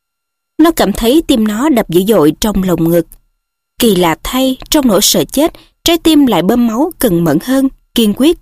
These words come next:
giữ cho nó sự sống. Nhưng rồi trái tim sẽ phải ngừng lại, sớm thôi. Nhịp đập của trái tim đang được đếm dần. Bao nhiêu nhịp nữa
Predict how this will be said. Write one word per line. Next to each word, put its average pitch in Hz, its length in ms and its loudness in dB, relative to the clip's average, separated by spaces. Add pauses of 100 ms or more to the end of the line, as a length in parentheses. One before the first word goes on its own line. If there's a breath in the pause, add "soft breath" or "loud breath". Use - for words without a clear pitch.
giữ 180 320 2
cho 254 100 0
nó 185 220 -4
sự 165 220 0
sống. 190 340 -2 (1400)
Nhưng 254 160 4
rồi 202 360 0
trái 294 120 0
tim 233 340 0
sẽ - 240 0
phải 170 240 -6
ngừng 202 260 -2
lại, 165 360 -4 (200)
sớm 220 480 -2
thôi. 240 300 -2 (680)
Nhịp 247 180 2
đập 226 260 -2
của 220 100 0
trái 320 240 0
tim 285 380 2
đang 262 220 -2
được 196 180 -4
đếm 190 180 0 (160)
dần. 185 260 0 (1900)
Bao 220 220 0
nhiêu 208 240 2
nhịp 190 280 0
nữa 175 280 2